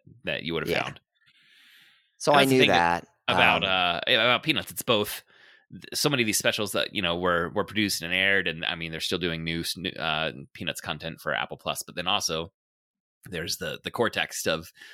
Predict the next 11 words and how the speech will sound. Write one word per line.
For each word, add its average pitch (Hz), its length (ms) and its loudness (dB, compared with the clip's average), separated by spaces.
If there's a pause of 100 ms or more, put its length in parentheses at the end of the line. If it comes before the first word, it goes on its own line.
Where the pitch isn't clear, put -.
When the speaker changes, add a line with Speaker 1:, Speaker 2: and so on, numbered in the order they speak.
(100)
Speaker 1:
the 107 60 -12
comic 147 240 -2
strip 101 220 -8
that - 140 -6
was - 140 -10
just - 380 -4 (120)
in 104 140 -8
everyone's 85 360 -6
newspaper 80 380 -8
growing 69 260 -10
up. 76 120 -10